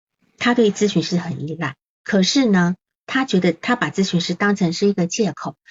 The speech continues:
以前呢，啊，就会跟家里讲说：“我身体不好，我很烦，我不想读书。”现在呢，更是把，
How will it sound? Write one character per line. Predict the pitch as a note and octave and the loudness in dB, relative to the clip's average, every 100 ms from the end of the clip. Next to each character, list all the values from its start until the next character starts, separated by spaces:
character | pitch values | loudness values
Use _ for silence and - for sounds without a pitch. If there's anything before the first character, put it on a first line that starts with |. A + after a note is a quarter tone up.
| - _ | -20 _
以 | G3+ G3+ | 0 0
前 | - G#3+ | 0 0
呢， | B3 C4 C4+ - _ _ | 2 0 -2 -10 _ _
啊， | - F3+ | -2 -2
就 | F#3+ A#3+ | 2 4
会 | B3+ A3 | 4 4
跟 | G#3+ G#3+ | 4 2
家 | A3 | 2
里 | G3 | 2
讲 | F#3+ E3+ | 2 4
说 | G#3 | 4
：“我 | F3 | 4
身 | G3 A#3 | 2 2
体 | G3+ | 2
不 | A3 | 0
好， | G#3+ G3 F3 | -2 0 2
我 | F#3 | 4
很 | F#3+ F3+ | 2 0
烦， | - D#3+ F3 | -2 0 2
我 | E3 | 0
不 | G3 | -2
想 | F#3+ E3 | -2 -2
读 | D#3+ | -4
书。” | F3 F3+ F3+ - _ | 0 -2 -2 -10 _
现 | - F#4+ D#4+ | -2 2 2
在 | E4 C#4+ | 2 2
呢， | A3 F#3 F#3 F#3+ _ _ - | 2 2 2 -2 _ _ 2
更 | E4+ | 4
是 | D#4 D4 | 4 2
把， | F3 - | 0 -2